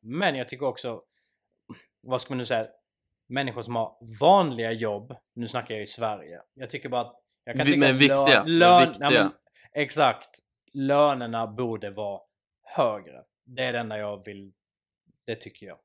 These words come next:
Speaker 2: Mm.
Speaker 1: faktiskt.
Speaker 2: Men
Speaker 1: För
Speaker 2: till exempel,
Speaker 1: många
Speaker 2: jäm-
Speaker 1: sliter väldigt hårt för en pisslön.
Speaker 2: Men jämför det här till exempel, eh, folk som typ jobbar i, alltså, s-, inom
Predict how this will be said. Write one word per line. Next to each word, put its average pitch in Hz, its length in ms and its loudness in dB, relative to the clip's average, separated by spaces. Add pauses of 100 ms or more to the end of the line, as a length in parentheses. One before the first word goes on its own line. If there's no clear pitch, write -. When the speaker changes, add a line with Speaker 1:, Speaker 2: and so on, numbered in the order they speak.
(100)
Speaker 2:
Mm. 127 180 -6
Speaker 1:
faktiskt. - 500 -18
Speaker 2:
Men 131 140 -4
Speaker 1:
För 139 60 -2
Speaker 2:
till 151 80 4
exempel, 151 160 2
Speaker 1:
många 135 120 0
Speaker 2:
jäm- 131 40 0
Speaker 1:
sliter 135 680 2
väldigt 139 520 2
hårt 113 340 -4
för 123 100 -10
en 110 160 -12 (280)
pisslön. 101 720 -12 (240)
Speaker 2:
Men 131 120 -4 (220)
jämför 139 420 2
det 135 80 6
här 143 160 2
till 120 100 -8
exempel, 104 380 -6 (580)
eh, 107 320 0 (540)
folk 120 200 2
som 113 140 -6
typ 113 220 -6
jobbar 110 340 0
i, 53 200 -8
alltså, 110 340 -4
s-, - 160 -12
inom 107 480 -6